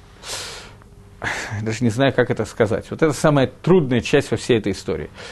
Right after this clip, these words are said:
Элия говорит о том, что то, что на самом деле Иов получил эти исурим, это не связано с тем, как он себя вёл, а это связано с тем, что мы с вами знали заранее,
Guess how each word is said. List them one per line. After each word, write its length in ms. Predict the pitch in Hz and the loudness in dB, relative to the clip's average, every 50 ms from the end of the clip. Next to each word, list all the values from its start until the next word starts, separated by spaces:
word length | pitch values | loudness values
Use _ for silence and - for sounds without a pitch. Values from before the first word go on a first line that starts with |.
| - - | -14 0
Элия 340 | - - 240 269 254 247 226 | 4 6 6 8 6 6 6
говорит 360 | 202 208 208 208 208 214 202 | 6 6 6 6 4 4 4
о 60 | 190 180 | 2 2
том, 220 | - 190 175 151 | 2 2 2 2
что 360 | - - - - 110 104 - - - - - - - - - - - | 0 -4 -4 -2 -4 -4 -4 -8 -16 -18 -18 -18 -20 -20 -20 -6 0
то, 160 | - 247 277 | 4 4 4
что 400 | 247 - - - 202 175 - - - - - - - - - - - - - - - - - - - - - - - - - - | 4 2 0 2 2 2 2 0 -4 -12 -20 -20 -20 -20 -20 -20 -20 -20 -20 -20 -20 -20 -20 -20 -20 -20 -20 -20 -20 -20 -6 0
на 180 | - 143 156 185 | 4 4 6 6
самом 420 | - - - 240 233 202 175 147 | 4 4 4 4 4 4 4 2
деле 240 | 123 113 107 101 117 | 2 2 4 4 2
Иов 380 | - - 202 233 220 185 - - | 2 2 4 4 6 4 4 4
получил 540 | - 151 147 151 - - - 202 180 143 - - - - - - | 4 4 4 4 2 2 2 4 2 2 0 -8 -18 -20 -4 0
эти 280 | - 139 131 - 131 | 0 2 2 2 0
исурим, 460 | 120 - - - 202 233 269 262 233 - - - - - - - - | -2 0 2 2 2 2 2 -2 -4 -6 -12 -20 -20 -20 -20 -4 2
это 220 | - 226 233 254 233 | 4 4 4 4 4
не 140 | 220 226 | 2 2
связано 580 | 220 - - 208 220 247 262 247 226 226 190 160 | 2 0 2 4 6 6 6 6 4 2 0 -2
с 140 | 147 - - | -4 -6 -2
тем, 260 | - - 190 165 147 | 2 4 4 4 4
как 220 | - 151 135 - | 2 0 0 2
он 120 | 170 165 156 | 2 2 2
себя 320 | - - - 127 123 131 | 2 0 2 4 6 6
вёл, 320 | 127 117 123 113 98 95 - - - _ _ - - - - - | 6 6 6 4 4 0 -6 -14 -20 _ _ -20 -20 -20 -8 0
а 80 | - 139 | 2 2
это 180 | 185 196 214 | 4 4 2
связано 480 | 185 - - 233 240 226 180 202 190 185 | 0 2 4 4 4 4 4 2 0 -2
с 100 | - - | -2 -2
тем, 300 | - - 254 254 240 240 - - - - - - | 0 2 2 2 0 -2 -8 -16 -20 -20 -18 -12
что 220 | - - - 190 | -12 0 2 4
мы 140 | 180 196 233 | 4 6 4
с 100 | 220 - | 2 4
вами 240 | 185 190 196 190 175 | 4 4 4 4 2
знали 340 | 131 131 151 185 185 170 151 | 2 2 4 4 6 6 4
заранее, 640 | 117 135 151 139 131 127 117 113 120 139 156 165 | 6 6 6 6 6 4 4 2 -2 -4 -6 -8